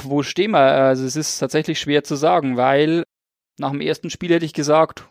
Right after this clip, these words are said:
„Uhu, das wird schwierig. Das wird eine richtig harte Saison.“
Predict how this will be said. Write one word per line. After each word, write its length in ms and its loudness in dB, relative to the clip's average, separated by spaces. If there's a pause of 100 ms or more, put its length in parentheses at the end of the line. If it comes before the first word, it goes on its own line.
„Uhu, 540 0 (680)
das 220 -2
wird 160 4
schwierig. 380 4 (480)
Das 220 -2
wird 180 0
eine 140 2
richtig 320 -2
harte 320 0
Saison.“ 560 2